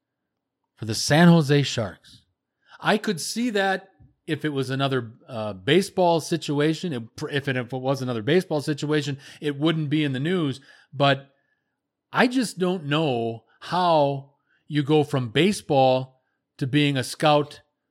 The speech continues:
scouting the great game of hockey. I just, I, I don't know. I've never heard of it. Maybe you have. I don't know.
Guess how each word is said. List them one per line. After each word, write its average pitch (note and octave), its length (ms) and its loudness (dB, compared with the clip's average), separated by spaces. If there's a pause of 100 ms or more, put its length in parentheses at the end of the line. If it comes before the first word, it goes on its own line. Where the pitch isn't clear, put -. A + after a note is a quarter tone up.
(140)
scouting D3 420 2
the B2+ 80 -2
great C#3 240 4
game B2+ 240 0
of A2 120 -4
hockey. A#2+ 480 -4 (120)
I D3+ 120 4
just, D#3 360 0
I, D3 200 -6
I C#3+ 140 0
don't D#3+ 180 -4
know. D#3 120 -4
I've C3+ 180 0
never F#3 240 4
heard F#3+ 200 4
of G3+ 100 2
it. A#3+ 140 4
Maybe D#3+ 240 2
you F#3 220 2
have. F#3+ 300 4
I D#3+ 180 2
don't E3+ 200 0
know. F3 320 0